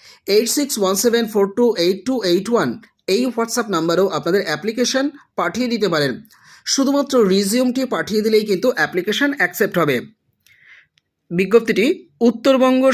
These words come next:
সংবাদে জারি করা হয়েছে। চলে যাও পরের বিজ্ঞপ্তিতে। সেভেন্থ ডে অ্যাডভেন্টিস্ট সিনিয়র সেকেন্ডারি স্কুল, যেটি আসলে থার্টি সিক্স পার্ক স্ট্রিট, কলকাতা, এই জায়গাতে অবস্থিত।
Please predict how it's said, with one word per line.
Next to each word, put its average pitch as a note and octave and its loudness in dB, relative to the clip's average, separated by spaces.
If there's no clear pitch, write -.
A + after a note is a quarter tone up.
সংবাদে D#3 2
জারি C#3+ 2
করা D#3+ 2
হয়েছে। E3 2
চলে E3+ 4
যাও D#3 4
পরের A#3 4
বিজ্ঞপ্তিতে। D#3+ 0
সেভেন্থ A3+ 2
ডে A3+ 8
অ্যাডভেন্টিস্ট A3 0
সিনিয়র A#3+ 2
সেকেন্ডারি F3+ 2
স্কুল, D#3+ 4
যেটি G3+ 4
আসলে D#3 0
থার্টি E3+ -2
সিক্স A#3+ 0
পার্ক D#3+ 0
স্ট্রিট, A3+ -2
কলকাতা, F3 0
এই F3+ 2
জায়গাতে F#3+ 2
অবস্থিত। E3 0